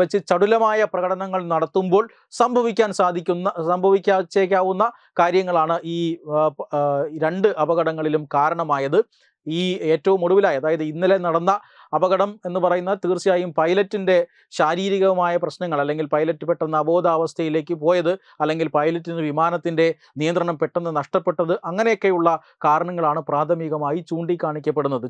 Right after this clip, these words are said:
ചുരുക്കി പറഞ്ഞാൽ പാകിസ്ഥാൻ ഓഫീസർമാർക്ക് ഇത് കണ്ടാൽ ചിരിയൊന്നും വരി-, വരില്ല. ഇതിനെക്കുറിച്ച്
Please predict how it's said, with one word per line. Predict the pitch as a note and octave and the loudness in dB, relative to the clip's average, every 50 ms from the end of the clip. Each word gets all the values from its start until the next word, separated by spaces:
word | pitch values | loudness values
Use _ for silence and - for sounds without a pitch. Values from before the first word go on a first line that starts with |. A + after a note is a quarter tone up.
| - | -2
ചുരുക്കി | A3 - C4 B3+ C#4 A3+ A3+ | -2 -2 -2 -2 0 2 2
പറഞ്ഞാൽ | F#3 F3 F3 E3 D#3+ D3+ - _ - _ _ - E3 | 2 2 2 0 0 -2 -6 _ -20 _ _ 2 2
പാകിസ്ഥാൻ | D#3+ G3 F3+ A3+ G#3 - A3 G#3 G3+ G3 E3+ E3+ | 2 2 0 -2 0 0 0 0 0 0 0 0
ഓഫീസർമാർക്ക് | E3+ F3 G3 F#3 - F#3+ F3+ F3 F3 F3 E3+ - F3 E3+ E3 | 0 0 0 0 0 0 2 2 0 0 0 -2 -2 -2 0
ഇത് | E3+ E3+ E3+ | -2 -2 -2
കണ്ടാൽ | E3 D#3+ E3+ E3+ D3+ - | 0 0 -2 -2 -2 -4
ചിരിയൊന്നും | E3+ D3+ F3 F#3+ F#3+ F3 F3+ E3 D#3+ | -6 0 0 0 0 0 -2 -2 -2
വരി-, | D#3+ D3+ D3 E3+ E3 D#3 | -2 -2 -4 -2 0 0
വരില്ല. | D#3 D#3 D#3 D#3+ F3+ G#3 - _ _ _ _ - F3 | 0 2 2 0 0 0 -2 _ _ _ _ -2 0
ഇതിനെക്കുറിച്ച് | G3+ A#3 A#3+ A#3+ A#3 G#3 F#3+ - G#3 | 2 2 4 4 2 2 2 0 0